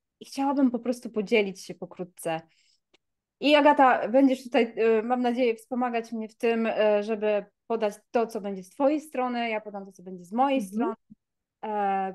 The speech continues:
Speaker 1: projekt jest skierowany dla kobiet i odbędzie się już wkrótce. O, o, o szczegółach wydarzenia będziecie mogły opi-, z-, zobaczyć sobie w opisie filmu. Także tam będą wszystkie odnośniki. I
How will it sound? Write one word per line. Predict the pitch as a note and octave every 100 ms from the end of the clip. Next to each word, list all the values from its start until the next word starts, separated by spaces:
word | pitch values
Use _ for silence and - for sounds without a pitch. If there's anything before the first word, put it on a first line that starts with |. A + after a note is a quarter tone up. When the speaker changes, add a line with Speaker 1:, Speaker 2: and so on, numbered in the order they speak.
| -
Speaker 1:
projekt | A#3+ A3+ A3+
jest | G3+ -
skierowany | A3 G#3 G3+ G3 F#3+
dla | A#3
kobiet | C4 G#3+ G#3 G3+ G#3 _ _ _ _ -
i | G#3+ G#3 G#3 G#3 G#3 G#3 G#3 G3+ - _ _ _ _
odbędzie | - G#3+ C4+ F4+ D4+
się | C4
już | A#3 A3+ _ A#3+ -
wkrótce. | - A#3+ A#3+ - F3 E3 -
O, | F#3 -
o, | G3+ G3 - _ _ G3+
o | G3+ G3 F#3+ F#3 F#3 F#3+
szczegółach | F#3+ B3+ A#3+ A3+ G#3+
wydarzenia | G3+ F#3+ F#3 E3+ D#3+ G3 G3
będziecie | G3+ G3+
mogły | G3 G3 F#3 F3+ F#3
opi-, | G3 F#3 -
z-, | F#3 F#3 -
zobaczyć | F#3+ G3+ G3+ F#3
sobie | F#3+
w | F3+
opisie | - - F3+
filmu. | F#3 E3+ F3+ - _ _ _ _ _ _ _ _ _ _
Także | - G#3 G3+
tam | G#3+ G#3
będą | F#3+ F#3+
wszystkie | G3 - -
odnośniki. | F#3+ F#3+ G3 E3+ A3+ - - - - _
I | - G#3+ G#3 G#3